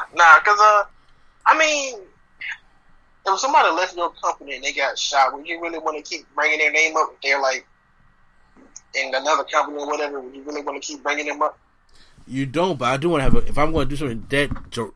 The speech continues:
Speaker 2: uh, direct, uh, that crazy, I wanna have a storyline with it.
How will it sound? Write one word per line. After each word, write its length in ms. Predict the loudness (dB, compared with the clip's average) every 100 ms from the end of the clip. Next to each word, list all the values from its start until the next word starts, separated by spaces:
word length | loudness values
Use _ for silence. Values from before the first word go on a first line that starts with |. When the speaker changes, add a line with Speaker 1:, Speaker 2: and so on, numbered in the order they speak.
| -10
Speaker 2:
uh, 160 | -8 -6
direct, 480 | -6 -4 -4 -4 -4
uh, 240 | -4 -4 -8 -18 -18 -20 -20 -20 -20 -20 -20 -6
that 280 | 0 0 0
crazy, 640 | -2 2 2 0 -6 -12 -18 _ _ _ -4
I 120 | -4
wanna 320 | -2 0 -2 -2
have 320 | -4 -4 -8 -10
a 240 | -4 -4
storyline 640 | -4 -4 0 0 0 -4 -6
with 160 | -10
it. 120 | -12